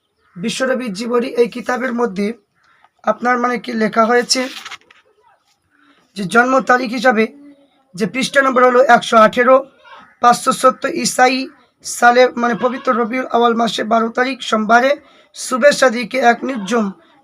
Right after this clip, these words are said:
বেলা আল্লাহ নবী আগমন করেছেন। তাহলে এখানে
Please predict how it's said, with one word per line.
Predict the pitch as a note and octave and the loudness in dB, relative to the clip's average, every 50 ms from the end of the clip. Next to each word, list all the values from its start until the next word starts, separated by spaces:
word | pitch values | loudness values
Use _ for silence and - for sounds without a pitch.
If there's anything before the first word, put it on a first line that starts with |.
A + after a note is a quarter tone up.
| _ F3+ | _ -4
বেলা | A3+ A#3 B3 | 0 0 0
আল্লাহ | B3 - A#3+ A#3 A#3 A3+ | 2 2 2 2 2 0
নবী | A#3 A#3 A#3 | 0 -4 -4
আগমন | - - A3 G#3+ F#3+ A3 A#3 B3 C4+ C#4+ D#4 E4+ F4 - _ _ _ _ _ _ _ _ _ _ _ _ _ | 0 0 0 2 2 0 0 2 4 4 4 4 2 -4 _ _ _ _ _ _ _ _ _ _ _ _ _
করেছেন। | - G#3+ G#3+ G#3 G#3+ G3+ - - - A3+ A3+ A3+ A3 G#3 F#3 E3+ D#3+ - _ _ _ _ _ _ _ _ | -2 0 0 0 0 0 -2 -2 -2 0 0 0 0 0 0 -2 -4 -6 _ _ _ _ _ _ _ _
তাহলে | - G#3 G#3+ A3 | -8 -6 -6 -2
এখানে | - A#3 A#3 A#3 C#4 C4+ C4+ C4 C4+ C4+ | 0 0 2 4 4 2 2 2 0 -2